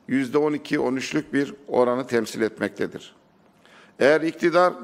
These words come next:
gerçekten S G K'nın alacaklarını tahsil etmek istiyorsa, belediyelerden önce bugüne kadar borcunu açıklamayan başta yandaş şirketlerin oluşturduğu yüzde seksen yedi, seksen sekizlik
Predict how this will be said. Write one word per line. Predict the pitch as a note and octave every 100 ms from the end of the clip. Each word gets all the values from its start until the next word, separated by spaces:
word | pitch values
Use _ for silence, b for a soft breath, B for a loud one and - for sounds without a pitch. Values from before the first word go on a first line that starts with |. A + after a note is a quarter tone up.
| G#2+
gerçekten | C#3+ G3+ G3+ - F#3+ D#3+
S | D3+ D3
G | D3+
K'nın | D3+ D3+ D#3
alacaklarını | C#3+ C3 C#3+ C#3 C#3+ C#3+
tahsil | B2+ B2 C3+
etmek | C#3+ C#3 B2+ -
istiyorsa, | - - D3 D3+ - D#3 D#3 B B B B
belediyelerden | G#2+ C3 D3 C#3 C#3+ C#3 C#3 D3+ D3+
önce | C3+ B2+ C#3+ A#2+ B B B B B _
bugüne | E3+ E3 D#3+
kadar | D3 C#3 C#3+ C3
borcunu | C3 B2 B2
açıklamayan | C3 B2+ - B2+ B2+ A#2+ A#2+ - -
başta | B2+ - D3+
yandaş | B2+ C3 C3 D3
şirketlerin | - B2+ - C3 B2+ A#2+ C3 D#3 D#3 B B B B _ _ -
oluşturduğu | C3 C3+ - C3 A#2+
yüzde | C#3 C#3 B2+ C3+ B2+ C3 C3 C#3
seksen | - B2+ B2 - C3
yedi, | B2+ D3+
seksen | - B2+ B2+ D#3+
sekizlik | C3 C3+ B2+ C3 C3+ F3+ -